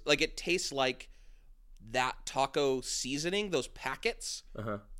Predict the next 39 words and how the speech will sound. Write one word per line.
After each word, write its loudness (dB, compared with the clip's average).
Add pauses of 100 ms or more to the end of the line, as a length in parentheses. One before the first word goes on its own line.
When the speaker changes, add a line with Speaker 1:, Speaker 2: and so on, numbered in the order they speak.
(920)
Speaker 1:
b-, -14
uh, -10
dumped 4
over 6
a 4
bag 4
of 0
<laughs> 6
sunflower 8
seeds. 4
Like, 12
I 12
don't 12
know 6
what 4
to 8
tell 8
you. 4
It 10
Speaker 2:
Got 10
it. 6
Speaker 1:
tastes 6
Speaker 2:
Okay. 4
Speaker 1:
like 2
Speaker 2:
Well, 2
that, 8
I'm 8
sure 4
that's 2
exactly 0
what 2
it 0
is. 4 (200)
<laughs> -10
Speaker 1:
Mm-hmm. 0
Um, 6 (680)
I 6
want 4
to, 6